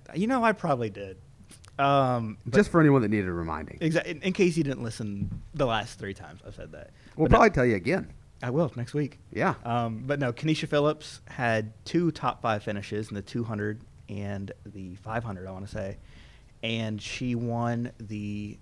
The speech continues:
Speaker 1: O V C Track Athlete of the Week, or Female Track Athlete of the Week for the second straight week.
Speaker 2: Again.
Speaker 1: Again.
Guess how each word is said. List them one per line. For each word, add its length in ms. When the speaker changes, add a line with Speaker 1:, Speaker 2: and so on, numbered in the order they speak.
Speaker 1:
O 140
V 220
C 520
Track 280
Athlete 300
of 80
the 60
Week, 220
or 120
Female 520
Track 240
Athlete 340
of 100
the 60
Week 260
for 260
the 240
second 280
straight 180
week. 160
Speaker 2:
Again. 640
Speaker 1:
Again. 380